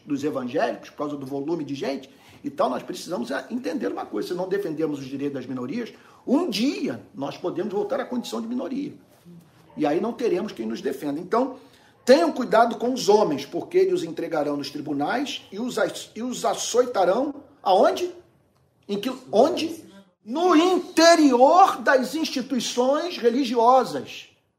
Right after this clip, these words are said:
Os maiores açoites, os maiores suplícios, os maiores golpes que serão desferidos contra a vida de vocês ocorrerão no interior das instituições religiosas, é o que ele tá dizendo.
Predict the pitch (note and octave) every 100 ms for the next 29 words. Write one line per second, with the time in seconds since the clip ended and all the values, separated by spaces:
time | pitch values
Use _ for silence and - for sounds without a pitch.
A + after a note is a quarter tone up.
0 | _ B3 B3+ D4 C#4 E4 E4+ D#4 D#4 -
1 | - A3+ C#4+ C#4 - D4 - - - -
2 | _ _ _ _ _ A#3 C#4 D4 D#4+ D4+
3 | - D#4 - - - C4+ C#4+ C#4+ - -
4 | C#4 - - A3 C4 C#4 C4 E4 F#4 E3+
5 | D#3 F#3+ C4+ - - A3 - G#3 - F#3+
6 | A3+ A#3 B3 - F#3 A3+ - G#3+ G#3+ F3
7 | G#3 F#3+ D#3 C#3+ - G#3+ D4 - - -
8 | - A#3+ B3 C#4 A3+ B3 D4+ - - G3+
9 | E4+ A4 G4+ G#4+ - - E4+ G4 G4 E4+
10 | C4+ F#4 - E4+ B3 E4 F4 E4+ C4+ B3+
11 | C#4+ C4+ C#4 B3 - C#3+ A3 F#3 F3+ D#3
12 | D#3+ D3 C3 A#2+